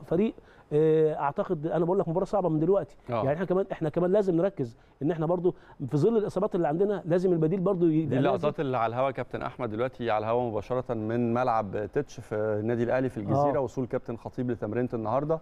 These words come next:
Speaker 1: تمام.
Speaker 2: الجهاز الفني في استقباله، كابتن سامي قمصان، كابتن شرف.
Speaker 1: تمام.
Speaker 2: ده اليو ديانج اعتقد.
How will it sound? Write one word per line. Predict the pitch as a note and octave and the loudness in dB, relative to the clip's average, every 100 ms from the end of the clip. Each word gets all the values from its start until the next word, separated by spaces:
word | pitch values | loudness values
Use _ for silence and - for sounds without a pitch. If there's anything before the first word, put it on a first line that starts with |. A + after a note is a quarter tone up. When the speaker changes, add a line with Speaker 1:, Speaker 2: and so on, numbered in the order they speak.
| - | -2
Speaker 1:
تمام. | C3 C#3+ | 0 0
Speaker 2:
الجهاز | A#2 A2 A2 | 0 -2 -2
الفني | A2+ - A#2+ A#2+ A#2 G#2+ G2+ | -2 -2 -2 0 -2 -2 -6
في | |
استقباله، | A2 - - A2 C3 C3+ A#2 G#2+ | -10 -8 -2 0 2 0 -2 -4
كابتن | A2 - G#2 G2+ G#2 G2+ G2+ | -8 -6 -6 -4 -6 -6 -8
سامي | G2+ A2+ | -4 -4
قمصان، | G#2 G2 A2+ B2 B2 | -4 -6 -4 -4 -4
كابتن | A2 - G2 G2 F#2+ | -6 -6 -8 -6 -8
شرف. | G2 A#2+ C3 B2+ - - - | -4 -2 -2 -4 -14 -14 -4
Speaker 1:
تمام. | C3 C3 A#2 - | 0 0 -2 -2
Speaker 2:
ده | B2+ A#2+ A#2 - | 0 2 2 2
اليو | A#2+ B2 | 0 -2
ديانج | G#2+ B2+ C3+ A2+ - | 0 0 -2 -4 -8
اعتقد. | F#2+ A#2+ - C3 | -6 -6 -6 -8